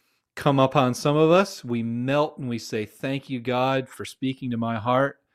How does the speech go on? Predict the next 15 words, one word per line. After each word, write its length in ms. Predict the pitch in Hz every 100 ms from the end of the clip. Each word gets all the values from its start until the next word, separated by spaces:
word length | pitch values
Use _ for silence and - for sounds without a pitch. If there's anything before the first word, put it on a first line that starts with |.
| _ _ _ -
Others 420 | 135 156 180 170
of 140 | 165 147
us, 240 | 147 -
when 220 | 123 127
we 120 | 127 120
feel 340 | - 131 143
God 300 | 143 135 127
moving 440 | 120 127 135 147 139
in 80 | 117
our 140 | 107
life, 500 | 107 113 131 160 - -
we 160 | 110
harden 560 | 92 - 147 143 113 110
like 240 | 101 87 -
clay. 560 | - - 95 - - _